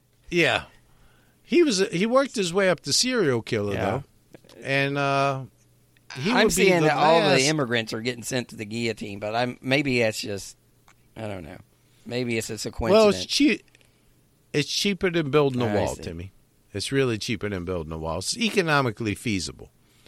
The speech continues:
Speaker 1: So he'd be the last public execution in France in nineteen thirty-nine. Crowds started gathering in Versailles to witness his execution by guillotine.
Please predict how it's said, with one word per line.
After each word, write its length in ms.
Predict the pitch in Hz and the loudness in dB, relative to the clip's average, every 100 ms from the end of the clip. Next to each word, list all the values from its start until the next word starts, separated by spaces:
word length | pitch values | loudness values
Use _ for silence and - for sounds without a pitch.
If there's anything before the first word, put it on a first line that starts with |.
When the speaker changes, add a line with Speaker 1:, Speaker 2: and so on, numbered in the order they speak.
| - - - _ _ - | -20 -20 -20 _ _ -6
Speaker 1:
So 340 | - 190 190 | 2 4 4
he'd 260 | 175 240 311 | 4 4 4
be 160 | 262 | 4
the 100 | 202 | 4
last 440 | 180 180 175 - - | 6 6 6 2 -2
public 540 | 247 269 214 143 110 | 2 4 4 2 2
execution 840 | 104 85 - - - 98 78 - 80 | 0 -2 -4 -6 -6 -6 -6 -8 -8
in 140 | 71 - | -10 -10
France 420 | 85 92 104 - | -8 -6 -6 -6
in 200 | 95 92 - 110 | -6 -8 -10 -6
nineteen 720 | 110 110 - 120 110 104 98 - | -6 -6 -8 -8 -6 -8 -12 -8
thirty-nine. 640 | 98 85 90 117 170 73 - _ _ _ _ _ _ - - _ _ _ - | -6 -4 -6 -4 -6 -6 -14 _ _ _ _ _ _ -20 -20 _ _ _ -8
Crowds 440 | - 202 220 202 | 0 4 4 2
started 380 | - 185 170 147 | 0 2 2 2
gathering 720 | 156 151 151 151 147 143 135 131 | 2 4 4 2 2 0 -2 0
in 320 | 123 123 120 _ | -2 -4 -8 _
Versailles 720 | 104 120 - - 120 98 95 123 | -6 -4 -2 -2 0 0 0 -2
to 160 | - 117 | -4 -6
witness 500 | 120 151 113 107 - | -4 -6 -6 -6 -4
his 180 | 104 98 | -6 -4
execution 720 | 92 - - - 95 85 90 | -6 -6 -14 -10 -8 -8 -8
by 160 | 85 82 | -8 -8
guillotine. 640 | 82 80 76 - 98 110 | -8 -8 -10 -8 -8 -10